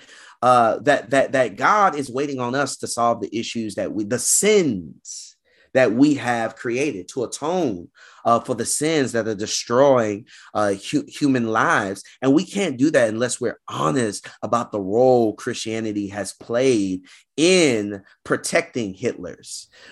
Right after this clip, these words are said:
the role it has played in delivering the Oval Office to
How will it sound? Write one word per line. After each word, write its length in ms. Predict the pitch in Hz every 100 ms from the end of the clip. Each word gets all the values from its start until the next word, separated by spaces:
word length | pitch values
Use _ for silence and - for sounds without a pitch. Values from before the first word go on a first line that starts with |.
| -
the 100 | 131
role 480 | 117 147 156 143 131
it 140 | 139
has 200 | 139 123
played 560 | - - 147 139 131 -
in 560 | 131 175 185 123 107 101 - -
delivering 640 | 123 120 151 139 135 120
the 120 | 113 -
Oval 380 | 127 120 117
Office 480 | 113 113 - 107 -
to 500 | - 143 127 113 101